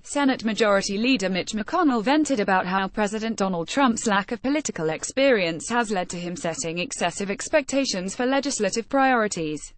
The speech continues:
McConnell, R K Y, told the group in Florence that he found it extremely irritating that Congress has earned the reputation of not accomplishing anything.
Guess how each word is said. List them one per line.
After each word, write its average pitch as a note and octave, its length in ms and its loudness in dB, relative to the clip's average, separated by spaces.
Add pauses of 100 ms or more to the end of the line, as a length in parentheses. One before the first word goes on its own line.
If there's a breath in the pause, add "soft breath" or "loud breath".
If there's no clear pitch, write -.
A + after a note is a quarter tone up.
(640)
McConnell, F3+ 520 -4
R D4+ 180 2
K D4 240 2
Y, E3+ 460 0
told C#4+ 340 2
the A3 80 2
group C#4 300 0
in G3 100 -2
Florence F#3 540 0
that F#3+ 160 -6
he G#3 100 -2
found E3+ 320 0
it F3 180 -2
extremely D#4+ 580 2
irritating F3+ 580 0
that F#3 160 -6
Congress B3+ 420 2
has A#3 180 0
earned C4 220 2
the F#3+ 80 0
reputation F3 640 -2
of F#3 80 -2
not G3+ 220 -2
accomplishing B3+ 640 0
anything. C#3+ 520 -6